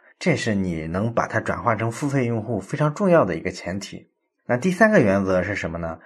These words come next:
就是尽可能的给他提供一些转化的便利。你前面做的一切都减少了用户的这个负罪感，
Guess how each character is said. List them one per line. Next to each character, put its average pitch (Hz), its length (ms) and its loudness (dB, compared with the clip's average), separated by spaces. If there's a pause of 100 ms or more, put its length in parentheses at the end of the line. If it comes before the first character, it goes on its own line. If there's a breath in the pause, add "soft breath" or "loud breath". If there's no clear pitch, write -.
(200 loud breath)
就 107 100 -4
是 92 260 -2
尽 175 220 4
可 - 140 -2
能 87 180 -2
的 123 100 4
给 - 140 -6
他 - 120 -2
提 - 220 -8
供 123 220 0
一 - 20 -2
些 123 160 -2
转 - 240 -2
化 131 200 2
的 123 100 2
便 123 320 2
利。 - 240 -10 (320)
你 117 160 2
前 127 180 0
面 165 140 2
做 175 160 4
的 110 80 4
一 101 160 0
切 123 300 0
都 120 160 -2
减 120 240 2
少 123 140 0
了 87 120 0
用 123 160 0
户 127 240 0
的 95 100 0
这 92 120 -4
个 101 100 -4
负 170 180 -2
罪 147 200 4
感， 76 200 -6